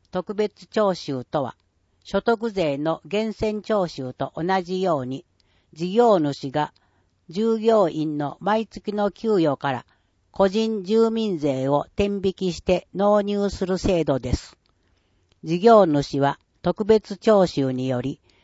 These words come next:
個人住民税を納める義務があります。問い合わせ、県内市町村の住民税担当課または、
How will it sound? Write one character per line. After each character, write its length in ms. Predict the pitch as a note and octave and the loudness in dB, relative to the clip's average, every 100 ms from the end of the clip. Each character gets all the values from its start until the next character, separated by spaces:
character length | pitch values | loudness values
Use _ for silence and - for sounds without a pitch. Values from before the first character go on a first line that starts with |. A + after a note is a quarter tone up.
| _ | _
個 160 | - F#3 | 0 2
人 340 | F#3 G#3+ G#3+ | 4 2 0
住 300 | E3+ G#3+ A3 | 0 4 4
民 280 | A3 A3 F#3+ | 4 0 -2
税 240 | D3+ C#3 C3+ | 0 0 2
を 200 | C#3+ - | 2 0
納 260 | E3 G#3 G3+ | 0 2 2
め 120 | G3+ | 2
る 100 | D#3 | 0
義 200 | C#3 G3+ | 0 0
務 160 | G3 | 2
が 200 | C3+ C3 - | 0 -2 -4
あ 80 | B2+ | -8
り 140 | C3 | -8
ま 120 | B2+ | -8
す。 240 | - - - _ _ _ _ _ _ _ _ _ _ | -10 -12 -16 _ _ _ _ _ _ _ _ _ _
問 240 | G3 G3+ | 2 4
い 80 | G3+ | 4
合 120 | F#3+ | 6
わ 160 | F3+ F3 | 6 4
せ、 280 | - D#3+ - _ _ _ _ _ _ _ _ | 2 -2 -6 _ _ _ _ _ _ _ _
県 320 | - A3+ G3+ E3 | -2 0 0 0
内 280 | C#3+ C3 - | -2 -2 -8
市 140 | - | -4
町 220 | - A3+ | 4 6
村 280 | F#3+ - C#3 | 6 4 0
の 300 | B2+ C#3 D3 - | 0 -2 -2 -4
住 380 | D3+ G#3 A3 G#3+ | 0 4 6 4
民 260 | A3 F#3+ | 0 -2
税 280 | C#3+ C#3+ C3+ | 0 -2 -2
担 280 | - F#3+ F#3+ | 0 0 0
当 260 | - F#3+ | 2 4
課 180 | F#3 F#3 | 4 2
ま 140 | F3 F3 | 2 0
た 180 | - | 0
は、 180 | B2 C#3+ | 0 -2